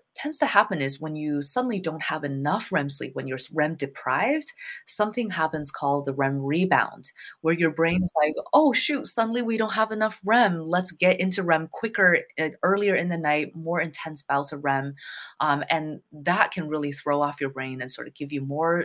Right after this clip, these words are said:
intense, more vivid dreams that you're more likely to remember. And that coupled with higher anxiety, coupled with harder times, um, breathing because of anatomical changes and hormonal changes, all of that coupled together can sort of set off a bout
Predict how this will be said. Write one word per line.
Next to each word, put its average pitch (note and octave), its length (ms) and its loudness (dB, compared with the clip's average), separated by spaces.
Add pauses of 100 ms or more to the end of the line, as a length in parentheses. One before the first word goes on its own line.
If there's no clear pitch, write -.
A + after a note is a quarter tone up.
intense, C#3+ 480 -8
more D3 220 -4
vivid G3 340 -4
dreams C#3+ 320 -8
that - 100 -8
you're C3+ 140 -6
more C3 180 -6
likely C3+ 320 -4
to C#3 140 -16
remember. C#3 580 0 (440)
And D#3 200 -4
that F#3 320 2
coupled E3+ 400 -2
with C3+ 220 0
higher D3 320 -4
anxiety, F3 800 -2 (300)
coupled D3 360 -2
with C3+ 180 0
harder C3+ 680 0
times, B2+ 440 -8
um, B2+ 280 -6
breathing F#3+ 600 -2
because C#3 280 -8
of C#3 120 -10
anatomical D#3+ 640 -4
changes D#3 720 -6
and B2+ 340 -8
hormonal D#3 440 -8
changes, C#3 500 -2 (400)
all G3+ 200 4
of G3 80 2
that E3 180 4
coupled D#3+ 280 -4
together C3 520 0 (280)
can E3+ 120 -4
sort C#3 200 0
of C3 80 0
set F3 320 2
off D#3 260 6
a C#3 60 0
bout C3 320 4